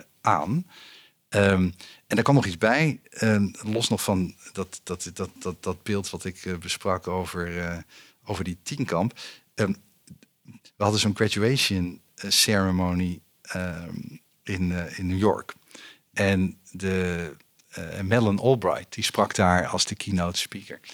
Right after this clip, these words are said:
En dat is zo'n typisch Amerikaanse speech natuurlijk, van waar als je, als je daar dan naar luistert, dan, dan, dan, daarna dan zweef je, weet je wel? Zo, zo, zo'n gevoel van,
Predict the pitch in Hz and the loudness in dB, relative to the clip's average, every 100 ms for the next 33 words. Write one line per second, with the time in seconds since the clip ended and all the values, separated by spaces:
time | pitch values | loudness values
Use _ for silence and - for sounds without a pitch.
0 | - - _ - 98 90 - - 113 107 | -20 -20 _ -6 -4 -4 -8 -4 -2 -2
1 | 98 117 101 - - 98 95 107 101 - | -2 -6 -2 -4 -2 -4 0 2 2 2
2 | 98 - - 113 - 101 - 104 95 - | 0 -4 -2 -2 -2 -4 -2 0 -2 -4
3 | - 95 95 95 95 95 - 95 92 - | -2 -2 0 0 0 0 0 -2 -4 -4
4 | 92 92 92 92 95 104 98 87 90 90 | -2 0 2 2 4 4 0 -2 -2 0
5 | 92 90 90 92 95 98 95 92 104 98 | -2 -2 0 2 4 4 2 0 2 0
6 | 87 - 73 98 - 113 - 98 95 101 | 0 -6 -6 -6 0 0 2 0 0 -2
7 | 101 101 95 - - 104 98 90 90 | -2 -4 -2 -2 0 0 0 -2 -4